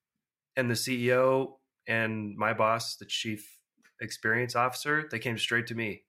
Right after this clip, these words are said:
They didn't go to the engineers. They didn't go to the product manager. They went to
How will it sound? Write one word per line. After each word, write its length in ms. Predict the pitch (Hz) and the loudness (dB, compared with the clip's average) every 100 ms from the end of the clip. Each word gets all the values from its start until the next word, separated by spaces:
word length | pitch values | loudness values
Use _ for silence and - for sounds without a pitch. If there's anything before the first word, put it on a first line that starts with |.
| _ | _
They 100 | - | -4
didn't 140 | 117 117 | -2 2
go 100 | 123 | 0
to 60 | |
the 120 | 117 117 | 2 0
engineers. 540 | 104 107 123 127 117 | -2 -2 2 2 0
They 60 | 110 | -2
didn't 120 | 110 | 0
go 60 | 107 | -2
to 60 | |
the 60 | 104 | -4
product 340 | - 110 110 | -2 -2 0
manager. 460 | 117 117 117 127 127 - _ _ - - _ _ _ _ | 0 -2 2 0 0 -6 _ _ -20 -20 _ _ _ _
They 140 | 110 110 | 0 2
went 240 | 113 110 | 2 -2
to 480 | - 117 113 110 | -2 2 2 0